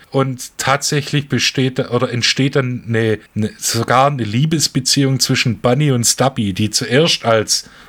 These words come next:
Vorwand gilt und sich dann aber immer mehr, äh, verfestigt. Also die Saat ist da, weil sie es spielen müssen mit den Mormonen, aber es entwickelt sich tatsächlich zu einer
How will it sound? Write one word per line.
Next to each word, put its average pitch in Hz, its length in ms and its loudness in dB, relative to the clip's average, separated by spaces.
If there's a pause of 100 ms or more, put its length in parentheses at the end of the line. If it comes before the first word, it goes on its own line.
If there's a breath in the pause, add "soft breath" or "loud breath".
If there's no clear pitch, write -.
Vorwand 180 680 0
gilt 208 360 0 (200)
und 143 160 2
sich - 220 -2
dann 147 180 2
aber 127 440 0
immer 160 260 2
mehr, 135 460 2 (140)
äh, 117 340 6 (100)
verfestigt. - 840 0 (140)
Also 120 220 0
die 123 140 0
Saat 123 400 2
ist - 300 -2
da, 160 380 2 (140)
weil 120 240 4
sie 123 140 0
es - 280 -2
spielen 190 580 4
müssen 180 320 4
mit 143 140 2
den 123 100 2
Mormonen, 131 760 2
aber 127 320 0
es 123 100 0
entwickelt 151 420 0
sich - 200 0
tatsächlich 175 640 0
zu - 140 0
einer 113 260 2